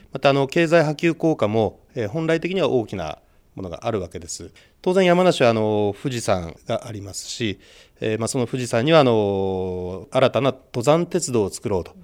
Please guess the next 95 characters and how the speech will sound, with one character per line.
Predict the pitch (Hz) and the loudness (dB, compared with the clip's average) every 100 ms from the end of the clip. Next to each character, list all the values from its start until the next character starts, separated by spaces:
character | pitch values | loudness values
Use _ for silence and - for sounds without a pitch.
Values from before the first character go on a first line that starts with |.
| _ | _
研 | - 113 | -10 -8
究 | 101 113 104 | -6 -6 -2
も | 127 123 - | 0 0 -4
今 | - 117 98 | -10 -6 -4
後 | 92 | -4
速 | 139 | -2
や | 120 | -2
か | 98 | -2
に | 90 | -6
開 | - 101 | -10 -10
始 | 90 95 | -8 -8
を | |
い | 85 | -8
た | 87 | -10
し | - | -10
ま | 95 | -14
す | - | -14
し、 | - - 98 - - - | -14 -10 -10 -10 -18 -10
ま | |
た、 | 120 | -2
あ | 143 | 0
の、 | 147 | 0
富 | 135 185 | -2 -4
士 | 160 | 0
山 | 143 117 | 0 2
だ | 110 | 2
け | 160 | 2
で | 151 | 2
は | 110 | 2
な | 95 | -2
く | - | -10
て、 | - 95 78 _ | -10 -10 -10 _
昇 | - 120 | -6 -4
仙 | 113 113 110 | -2 -2 -2
峡 | - 101 | -2 -2
で | 101 | -2
す | - | -6
と | |
か | 90 | -6
南 | 92 101 104 101 | -6 -4 -4 0
ア | 98 | -2
ル | |
プ | 101 - | -2 -8
ス、 | - | -6
八 | 87 82 113 | -6 -4 -4
ヶ | 101 | -4
岳、 | - 92 - | -4 -6 -4
あ | 87 | 0
る | 147 | 2
い | |
は | |
京 | 135 120 | 2 0
南 | 104 98 | -2 -6
地 | - | -10
方、 | 85 92 82 - - - _ - | -8 -8 -8 -16 -20 -20 _ -2
山 | 131 120 | 0 2
梨 | 117 - | 0 0
県 | 107 | -2
が | 101 | -2
持 | 101 | -4
っ | 131 | -6
て | - 139 | -2 0
い | 127 | 2
る | 147 165 | 2 0
誇 | - - 147 | 0 -4 0
る | 131 | 2
べ | 131 | 0
き | - | -2
観 | - 117 107 | -8 -6 -6
光 | - 107 | -6 -6
資 | - | -4
源 | 104 90 | -4 -4
を、 | 107 113 - | -2 -2 -4
え | - | -8
ー、 | 101 | -6
し | - | -2
っ | |
か | - | 0
り | 98 | 0
魅 | 110 | 0
力 | 117 127 | 0 0
を | |
か | 110 | -4
け | 101 | -6
て、 | 90 85 - - | -8 -12 -14 -10
え | 101 95 | -6 -4
ー、 | |
よ | 104 | -2
り | |
収 | 110 - 117 | -2 -2 -2
益 | 113 | -2
性 | 120 | -6
の | |
高 | 101 180 | 0 2
い | 135 85 | 2 -2